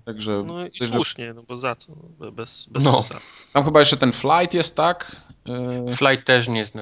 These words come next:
Speaker 3: Nominowany do Oscara za film jest, e, Amour, czyli ten francuski.
Speaker 1: Mhm.
Speaker 3: E, Life of Pi. E,
Speaker 2: O, to jest o
Speaker 3: Ar-
Speaker 2: tym gościu w gondoli.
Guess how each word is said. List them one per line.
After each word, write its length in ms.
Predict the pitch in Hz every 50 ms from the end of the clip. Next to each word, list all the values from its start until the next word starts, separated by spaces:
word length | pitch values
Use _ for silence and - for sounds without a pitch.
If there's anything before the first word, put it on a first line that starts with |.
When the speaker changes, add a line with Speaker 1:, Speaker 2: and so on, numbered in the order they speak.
| 117 113
Speaker 3:
Nominowany 560 | 131 143 160 175 185 185 185 220 220 208 202 175
do 260 | 170 180 170 170 160
Oscara 600 | 160 - - - - 151 156 156 151 147 147 139
za 120 | 135 139
film 340 | 131 - - 156 156 151 143
jest, 440 | 139 131 123 117 113 - - - -
e, 340 | - 113 110 107 107 104 -
Amour, 440 | - 123 127 131 127 131 156 180 175 -
czyli 200 | - 139 127 120
ten 220 | - 120 117 117
francuski. 800 | - - 131 123 123 - 135 120 - - - 147 160 185 190 - _ 120
Speaker 1:
Mhm. 260 | 110 113 117 131 139 - - - _ _
Speaker 3:
E, 460 | - 113 113 113 113 113 113 110 110 113 120 131 135 151
Life 200 | 147 - - 135
of 140 | 123 - -
Pi. 440 | - 135 127 131 151 180 208 226 233 _ _ _ _ _ _ _ 185
E, 960 | 117 113 113 110 110 110 110 110 - - 50 - 55 55 - - - 55 -
Speaker 2:
O, 200 | - 196 185 160
to 140 | - - 226
jest 200 | 202 151 - -
o 40 | 127
Speaker 3:
Ar- 100 | 135 135
Speaker 2:
tym 100 | 151 151 _
gościu 260 | 143 139 - - 147 143
w 80 | 147
gondoli. 480 | 143 147 135 135 131 131 131 127 -